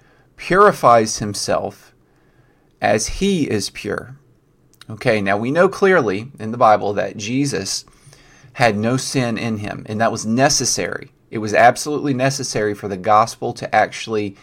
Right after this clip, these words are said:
save people, was for him to be sinless. That, that's an important factor. To deny that would be to deny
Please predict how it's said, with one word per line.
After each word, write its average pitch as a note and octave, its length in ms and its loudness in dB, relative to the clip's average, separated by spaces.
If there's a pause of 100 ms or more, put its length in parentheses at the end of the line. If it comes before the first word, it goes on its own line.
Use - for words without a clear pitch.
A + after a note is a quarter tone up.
(760)
save C#3+ 560 2
people, F#2+ 480 -10 (800)
was B2 200 -2
for A2+ 180 -4
him C#3 260 2
to C#3 140 -4
be A2+ 180 -4
sinless. - 640 -6 (160)
That, A#2 340 2
that's B2 380 2
an B2 60 0
important A#2+ 500 0
factor. G#2+ 480 0 (160)
To A2 160 -6
deny A#2+ 500 2
that G#2 380 4
would G#2+ 240 -6
be A#2 140 -4
to A2+ 180 -6
deny G#2+ 640 -4